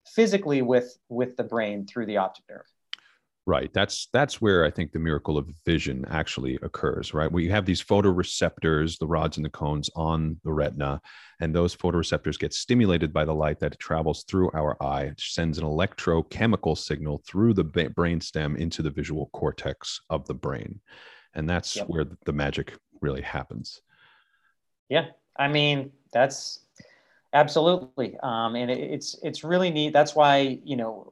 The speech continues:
Speaker 1: when we do glaucoma tests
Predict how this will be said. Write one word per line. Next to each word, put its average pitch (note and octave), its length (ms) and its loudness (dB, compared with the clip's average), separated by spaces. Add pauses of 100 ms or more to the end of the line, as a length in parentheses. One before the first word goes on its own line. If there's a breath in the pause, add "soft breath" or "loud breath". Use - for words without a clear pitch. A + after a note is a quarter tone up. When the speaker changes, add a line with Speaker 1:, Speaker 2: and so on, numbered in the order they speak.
Speaker 1:
when D3 260 -2
we C#3+ 120 0
do E3 380 0
glaucoma E3+ 640 2
tests D#3+ 800 2